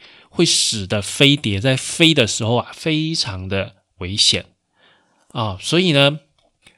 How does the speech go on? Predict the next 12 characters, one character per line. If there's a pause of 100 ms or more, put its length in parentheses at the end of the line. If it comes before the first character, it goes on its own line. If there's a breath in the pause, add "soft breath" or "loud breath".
(300 soft breath)
那
这
个
科
学
家 (100)
有
几
位，
他
就 (160)
假